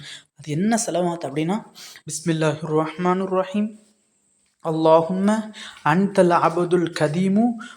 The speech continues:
வ ஹாதிஹி ஸனத்து جديدة أسألك فيه العصمة من الشيطان الرجيم،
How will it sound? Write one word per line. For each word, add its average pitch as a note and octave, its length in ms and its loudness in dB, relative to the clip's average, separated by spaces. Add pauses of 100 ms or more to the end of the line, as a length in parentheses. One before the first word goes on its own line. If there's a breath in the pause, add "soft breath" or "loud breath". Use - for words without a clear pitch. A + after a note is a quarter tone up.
வ D3+ 120 8 (100)
ஹாதிஹி F3+ 440 0 (180)
ஸனத்து E3+ 420 -2 (640 loud breath)
جديدة F#3+ 720 0 (400)
أسألك F#3 640 2
فيه F3 540 -4 (360 loud breath)
العصمة F#3+ 460 -4
من D#3 260 -4
الشيطان D#3+ 840 0
الرجيم، F3+ 720 -2